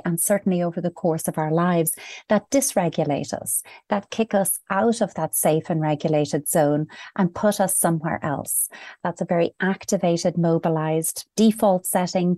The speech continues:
I tend to go there myself. I know that about myself when I'm quite stressed or under pressure. I take on more jobs. I'm the person volunteering when I have no time to give.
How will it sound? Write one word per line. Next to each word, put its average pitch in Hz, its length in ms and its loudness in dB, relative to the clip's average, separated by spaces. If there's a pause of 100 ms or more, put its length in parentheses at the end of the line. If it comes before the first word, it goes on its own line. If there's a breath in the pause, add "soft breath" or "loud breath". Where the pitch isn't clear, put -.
(260 loud breath)
I 185 100 2
tend 180 360 2
to 180 100 -2
go 170 200 2
there 165 160 0
myself. 190 680 0
I 165 140 0
know 170 260 4
that 196 160 2
about 175 260 -2
myself 170 540 -2
when 165 140 -2
I'm 156 160 -2
quite 156 320 -4 (120)
stressed - 580 -2
or 165 120 0
under 165 260 0
pressure. 180 540 0 (260 loud breath)
I 196 80 0
take 185 340 0
on 170 240 2
more 160 280 2
jobs. 196 420 -2
I'm 170 180 -2
the 180 80 -4
person 175 380 0
volunteering 165 760 2
when 160 140 -4
I 156 100 -4
have 151 220 -4
no 175 440 4
time 151 460 -2
to - 140 -2
give. 147 380 2